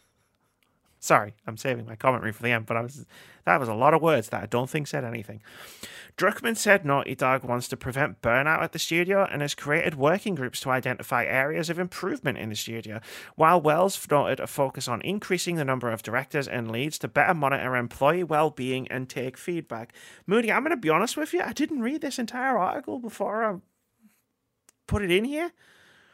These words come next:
Like, I've just read some of the quotes on Twitter, and I'm having a meltdown with some of this right now. <laughs> We are, we are gonna have an inter-, spicy discussion. Sorry, let's continue.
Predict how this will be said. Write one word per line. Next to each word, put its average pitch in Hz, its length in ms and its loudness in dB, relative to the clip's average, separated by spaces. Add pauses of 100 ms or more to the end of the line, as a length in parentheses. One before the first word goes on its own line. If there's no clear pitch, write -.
(260)
Like, 156 200 2
I've 180 80 2
just 196 180 -4
read 226 140 0
some 208 140 -4
of 185 60 -6
the 165 60 -6
quotes 165 340 2
on 233 120 -2
Twitter, 202 360 -2
and 156 120 -2
I'm 170 60 -8
having 302 180 -4
a 226 60 0
meltdown 143 600 2
with 117 100 -2
some 135 140 -4
of 113 140 -2
this 107 180 -6
right 113 200 -4
now. 120 300 -2
<laughs> 622 40 -18 (1400)
We 202 160 6
are, 175 180 8
we 185 160 8
are 202 100 8
gonna 170 220 2
have 151 320 6 (460)
an - 100 -2
inter-, 185 240 -2
spicy 254 640 0
discussion. 214 560 -2 (920)
Sorry, 139 440 0 (240)
let's - 120 -16
continue. 151 480 -2